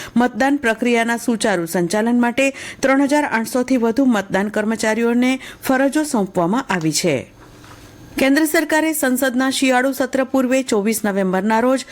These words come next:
સર્વદળીય બેઠક બોલાવી છે. આ બેઠકમાં સરકાર લોકસભા અને રાજ્યસભાના શિયાળુ સત્રના શાંતિપૂર્ણ અને યોગ્ય સંચાલન માટે તમામ પક્ષોનું સમર્થન મેળવવા પ્રયાસ કરશે.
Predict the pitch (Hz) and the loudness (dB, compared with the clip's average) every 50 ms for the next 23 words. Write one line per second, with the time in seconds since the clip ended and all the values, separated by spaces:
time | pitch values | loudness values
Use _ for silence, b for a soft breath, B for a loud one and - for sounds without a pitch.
0 | B B B B - 277 269 277 269 277 254 269 277 277 285 294 247 214 185 - | B B B B 0 0 2 2 0 0 0 0 0 2 0 0 0 -2 -2 -2
1 | 220 233 - 220 233 196 190 170 160 160 170 170 - 196 160 143 B B B B | -4 -2 0 0 2 2 2 2 0 0 0 0 0 0 -2 -2 B B B B
2 | B B 190 196 190 190 190 190 - 233 208 220 233 226 233 - - 202 180 - | B B 0 0 0 0 -2 0 0 -2 0 0 0 0 -2 -2 -4 -4 -2 0
3 | 202 190 196 202 196 196 185 175 170 - - 202 185 180 233 262 277 - B B | 0 0 0 0 -2 0 0 0 0 -2 -2 -2 0 0 0 0 -2 -4 B B
4 | B B 254 269 277 240 240 240 220 254 254 254 247 220 202 226 226 226 233 233 | B B 2 2 2 2 0 -2 -2 -2 -4 -2 -2 -2 -2 -2 0 0 -2 -2
5 | 226 - 262 254 254 254 262 285 269 - 233 185 - 190 185 185 208 208 220 226 | -2 0 0 2 2 2 0 -2 -2 -2 -4 -2 -2 -2 -2 0 0 0 0 -2
6 | B B B B B - - 262 247 254 254 302 302 285 - 277 277 277 285 294 | B B B B B -2 0 2 2 2 0 -2 -2 0 0 0 0 2 2 0
7 | 285 - - 262 254 247 233 226 226 220 202 240 226 226 - 202 190 185 233 233 | 0 0 0 0 0 2 2 2 0 0 2 0 0 0 0 -2 -2 0 0 0
8 | 240 269 285 277 247 190 160 147 165 147 135 B B B B B 269 262 254 277 | 0 2 2 2 2 0 0 0 -2 -2 -4 B B B B B 2 2 4 4
9 | 277 285 285 - 220 214 214 - - 247 240 247 254 247 - 233 214 214 214 208 | 2 0 0 -2 -4 -4 -2 -2 0 0 2 0 0 -2 -2 0 0 0 -2 0
10 | - 262 254 233 208 190 185 202 247 269 254 196 170 - - 214 196 170 160 156 | 0 0 2 2 2 2 2 0 0 0 0 -2 -2 -2 -2 0 0 0 0 -2
11 | - - 165 147 147 - - 269 302 392 | -4 -4 -2 -2 -2 -2 -2 -2 -2 -2